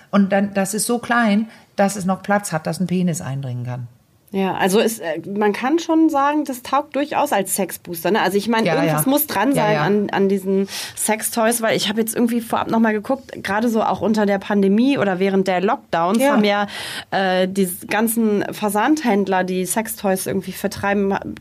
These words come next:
Speaker 2: da ist der
Speaker 1: Ja.
Speaker 2: Umsatz, hab ich noch mal nachgelesen, bis zu dreihundert Prozent, äh,
Speaker 1: Ja, ja,
Speaker 2: gestiegen. Also
Speaker 1: stimmt.
Speaker 2: der, es haben reißenden Absatz gefunden.
Speaker 1: Ja.
Speaker 2: Ähm,
Speaker 1: Und
Speaker 2: wie
Speaker 1: es gibt ja
Speaker 2: erklär-
Speaker 1: viel mehr.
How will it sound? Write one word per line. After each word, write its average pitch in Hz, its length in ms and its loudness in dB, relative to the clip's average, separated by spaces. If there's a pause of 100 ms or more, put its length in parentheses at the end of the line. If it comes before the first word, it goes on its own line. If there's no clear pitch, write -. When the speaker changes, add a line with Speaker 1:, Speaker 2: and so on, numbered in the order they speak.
Speaker 2:
da 185 80 -2
ist - 380 -4
der 180 100 2
Speaker 1:
Ja. 226 220 4
Speaker 2:
Umsatz, - 160 -2
hab 220 120 -2
ich 214 140 0
noch 214 140 2
mal 208 120 4
nachgelesen, 190 480 0
bis 269 180 -2
zu 220 100 -4
dreihundert 226 440 0
Prozent, 220 640 -2 (480)
äh, - 140 -2
Speaker 1:
Ja, 185 40 4 (100)
ja, - 20 2
Speaker 2:
gestiegen. 214 500 2
Also 143 120 0
Speaker 1:
stimmt. 214 180 4
Speaker 2:
der, 180 200 2
es 165 160 -2
haben 202 160 2
reißenden 233 540 0
Absatz - 480 -2
gefunden. 175 680 -2 (360)
Speaker 1:
Ja. 165 180 0 (180)
Speaker 2:
Ähm, 202 340 0 (1120)
Speaker 1:
Und 202 100 4
Speaker 2:
wie 226 60 2
Speaker 1:
es - 60 0
gibt 262 140 -4
ja 226 100 0
Speaker 2:
erklär- - 60 0
Speaker 1:
viel 226 120 4
mehr. 202 380 2